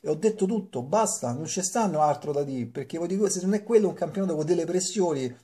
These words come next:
con i tifosi che te stanno addosso, eh, quali sono le pressioni? Allora quindi tu ti devi inventare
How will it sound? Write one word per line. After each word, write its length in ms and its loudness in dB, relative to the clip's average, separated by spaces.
con 160 -4
i 40 0
tifosi 360 4
che 120 -2
te 120 -2
stanno 320 0
addosso, 640 0
eh, 140 -6
quali 220 6
sono 160 6
le 80 0
pressioni? 540 -4
Allora 200 4
quindi 400 0
tu 120 -14
ti 100 -8
devi 180 -2
inventare 540 -4